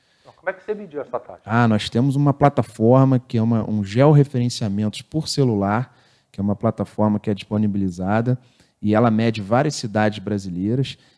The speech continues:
Speaker 2: e com a mesma métrica, né? Então, você tem ali a movimentação dos celu-, celulares, e assim você consegue definir a movimentação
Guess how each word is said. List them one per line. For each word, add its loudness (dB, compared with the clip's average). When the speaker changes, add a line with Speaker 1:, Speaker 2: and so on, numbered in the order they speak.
Speaker 2:
e -2
com -2
a 2
mesma 0
métrica, -4
né? -8
Então, -14
você -12
tem -6
ali -2
a 0
movimentação -4
dos -10
celu-, -8
celulares, -2
e -2
assim -4
você -4
consegue -4
definir 0
a -2
movimentação 0